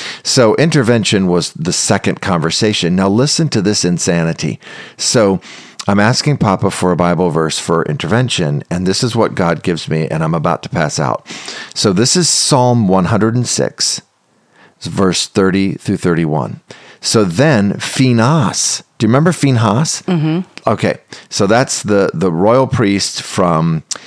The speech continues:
Speaker 1: uh, the book of Numbers in the, uh, very, very early, thousands of years ago. Then Phinehas stood up and intervened, and the plague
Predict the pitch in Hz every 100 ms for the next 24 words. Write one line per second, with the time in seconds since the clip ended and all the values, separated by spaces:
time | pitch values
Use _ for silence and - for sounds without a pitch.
0 | - _ - 87 - 78 76 65 _ -
1 | - 87 82 78 98 - 92 85 87 82
2 | 85 85 80 - - 82 80 80 - 87
3 | 85 82 80 - 78 78 71 - _ -
4 | - 110 131 107 85 90 87 - 85 78
5 | 78 78 _ _ - 92 101 - 151 78
6 | 82 82 - - 65 71 - - - -
7 | - - - _ - 95 117 151 151 -
8 | 139 117 113 107 80 78 - - _ -
9 | - - - 113 123 90 80 - - -
10 | _ _ 92 90 82 85 - - 92 82
11 | - 85 69 82 80 69 57 73 - _
12 | _ - - - - 101 92 185 - -
13 | 127 165 92 87 101